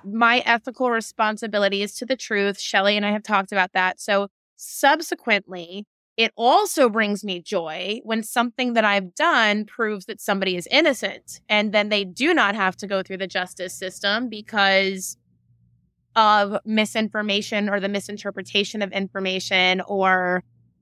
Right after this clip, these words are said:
there's just something that was a disconnect because I found something that completed the whole circle or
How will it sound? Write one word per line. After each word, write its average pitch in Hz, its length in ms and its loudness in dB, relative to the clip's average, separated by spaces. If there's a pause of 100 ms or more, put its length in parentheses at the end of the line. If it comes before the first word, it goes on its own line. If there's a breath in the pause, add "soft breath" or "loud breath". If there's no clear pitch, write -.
there's 196 340 0
just - 400 -6
something 254 440 4
that 233 140 2 (220)
was 220 220 0
a 208 60 -4
disconnect 196 760 -4
because 214 180 -2
I 208 160 2
found 214 340 2
something 196 360 -2
that 185 160 -8
completed 190 520 0
the 190 80 2
whole 180 200 -8
circle 175 640 -4 (280)
or 196 500 4